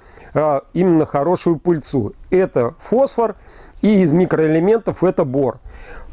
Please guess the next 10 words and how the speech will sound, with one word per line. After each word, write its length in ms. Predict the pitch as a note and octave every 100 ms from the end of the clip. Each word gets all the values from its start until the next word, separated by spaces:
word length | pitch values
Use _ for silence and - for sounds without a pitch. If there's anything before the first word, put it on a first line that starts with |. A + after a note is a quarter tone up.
| -
Поэтому 760 | E3+ G#3 - F#3 E3+ D#3 A#2+ -
в 160 | B2+ D3
начале, 580 | F3+ F3+ G#3 F3+ C3
когда 380 | A2 D#3+ D3+ E3+
мы 120 | D#3
вот 160 | D#3+ D#3
только 260 | F#3 E3+ D3+
сажаем 920 | - - - E3 D3 E3+ B2+ A2 B2
наши 340 | C3 D#3 -
кусты, 540 | C#3+ F#3+ - C#4 C#4